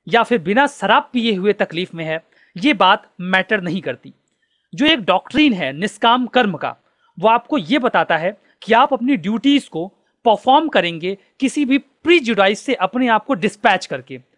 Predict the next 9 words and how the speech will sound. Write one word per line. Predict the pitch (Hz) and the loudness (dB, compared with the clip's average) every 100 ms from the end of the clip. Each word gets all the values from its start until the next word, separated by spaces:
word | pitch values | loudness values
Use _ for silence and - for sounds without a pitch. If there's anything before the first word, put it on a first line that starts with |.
| _ _ | _ _
अब | - - | -6 -4
कोई | 247 302 | 0 0
व्यक्ति | 202 294 - 254 - _ _ | 0 -2 -4 -6 -6 _ _
अल्कोहल | 180 208 240 220 240 | -2 0 0 0 0
का | 254 | -2
कंजम्पशन | - 196 175 233 339 330 | -4 -6 -4 -4 -4 -6
किए | 226 180 | -4 -4
हुए | 156 170 | -2 -2
है, | 165 | -2